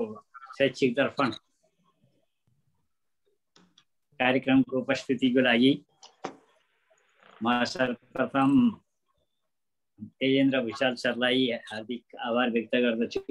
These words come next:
र यस कार्यक्रमको सभाध्यक्ष गरिरहनु भएको कृष्ण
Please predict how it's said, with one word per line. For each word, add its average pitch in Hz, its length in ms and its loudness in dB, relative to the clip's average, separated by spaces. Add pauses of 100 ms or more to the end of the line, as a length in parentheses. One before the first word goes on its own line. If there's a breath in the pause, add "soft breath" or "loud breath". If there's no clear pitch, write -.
(960)
र - 20 0
यस 117 240 2
कार्यक्रमको 123 680 2
सभाध्यक्ष 120 600 0
गरिरहनु 120 580 -2
भएको 117 320 -2
कृष्ण 113 480 -4